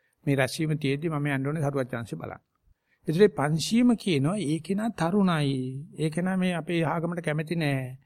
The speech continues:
ඉතින් එයා ළඟට ඔබතුමා යන එක නෙවෙයි කරන්න ඕනේ. ඔබතුමා ඉහෙනකට පරිච්ච මනුස්සයා එයා අරනම් ඔයා ළඟට එන්න ඕනේ. අපි ආවේ. ඒ නිසා මේ යන්නේ ගැලපෙන්නේ නෑ කියලා. එතකොට ඒ ඕපසාතික බ්‍රාහ්මණයා,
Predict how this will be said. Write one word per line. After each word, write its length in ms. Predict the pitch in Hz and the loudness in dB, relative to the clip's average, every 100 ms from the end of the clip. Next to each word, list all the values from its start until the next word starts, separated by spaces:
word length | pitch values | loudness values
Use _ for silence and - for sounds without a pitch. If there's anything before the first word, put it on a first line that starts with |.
| _ - _ | _ -20 _
ඉතින් 200 | 175 247 | -6 -2
එයා 200 | 190 196 | 0 0
ළඟට 300 | 247 269 240 | 0 0 0
ඔබතුමා 500 | 175 165 214 294 294 | -2 0 -2 0 2
යන 140 | 240 | 2
එක 120 | 202 175 | 2 0
නෙවෙයි 280 | 151 226 208 | 2 2 4
කරන්න 340 | 175 190 226 | 2 2 2
ඕනේ. 200 | 254 233 | 2 0
ඔබතුමා 360 | 190 196 196 185 | 0 -2 -2 0
ඉහෙනකට 420 | 147 175 220 254 | 2 2 2 0
පරිච්ච 280 | 247 170 - | 2 2 0
මනුස්සයා 360 | 147 147 214 | -2 0 2
එයා 180 | 208 185 | 4 4
අරනම් 260 | 190 196 247 | 2 2 2
ඔයා 180 | 214 190 | 2 2
ළඟට 240 | 170 175 | 0 0
එන්න 140 | 160 110 | -2 -2
ඕනේ. 180 | 117 | -4
අපි 160 | 131 262 - | -2 -2 -2
ආවේ. 300 | 269 277 294 _ _ _ _ _ _ | -4 -4 -6 _ _ _ _ _ _
ඒ 0 | |
නිසා 240 | 190 165 196 | 0 2 2
මේ 160 | 180 | 2
යන්නේ 180 | 165 175 | 0 -2
ගැලපෙන්නේ 420 | 160 139 135 113 | -2 -2 -2 -6
නෑ 140 | 69 - | -6 -12
කියලා. 180 | - _ _ - - _ | -18 _ _ -20 -20 _
එතකොට 360 | 185 165 208 196 | 0 2 2 0
ඒ 80 | |
ඕපසාතික 500 | 170 151 156 143 156 | 0 0 0 -2 -2
බ්‍රාහ්මණයා, 680 | 156 127 127 - 214 135 92 | -4 0 0 0 -2 -2 -6